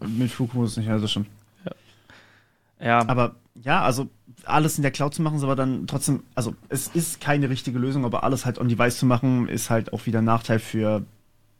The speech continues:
Speaker 1: Batterie, klar. Und,
Speaker 2: Genau.
Speaker 1: ähm, das ist halt, es braucht Rechenleistung.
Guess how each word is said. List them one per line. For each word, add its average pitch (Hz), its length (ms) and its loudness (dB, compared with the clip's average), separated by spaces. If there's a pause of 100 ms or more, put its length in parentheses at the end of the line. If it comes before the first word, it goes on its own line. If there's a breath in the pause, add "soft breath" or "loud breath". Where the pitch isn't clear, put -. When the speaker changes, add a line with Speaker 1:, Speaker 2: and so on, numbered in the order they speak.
(100)
Speaker 1:
Batterie, 123 460 2 (220)
klar. 123 280 0 (840)
Und, 139 120 4 (360)
Speaker 2:
Genau. 120 140 2
Speaker 1:
ähm, 117 300 6 (680)
das 117 420 -10
ist 127 180 -8
halt, 151 180 2 (220)
es - 80 -12
braucht 160 240 -2
Rechenleistung. 117 560 0